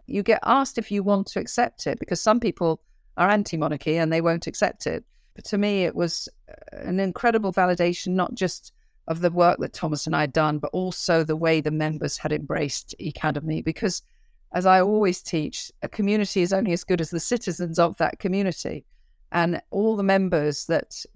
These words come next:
believed so much from the early days in the values of friendship in business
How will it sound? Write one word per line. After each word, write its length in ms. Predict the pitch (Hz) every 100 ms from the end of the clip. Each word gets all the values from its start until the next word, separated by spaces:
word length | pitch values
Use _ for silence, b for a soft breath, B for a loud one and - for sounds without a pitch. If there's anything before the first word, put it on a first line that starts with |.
| 233
believed 440 | 170 185 202 190
so 320 | - - 170 170
much 360 | 180 - -
from 200 | - 160
the 120 | 165
early 280 | 160 160 160
days 560 | 175 170 156 156 147 - 160
in 340 | 156 160 156 _ _
the 80 | 165
values 480 | 170 185 175 151 156
of 80 | -
friendship 480 | 165 156 - 151
in 100 | 151
business 640 | 160 165 - - 147 -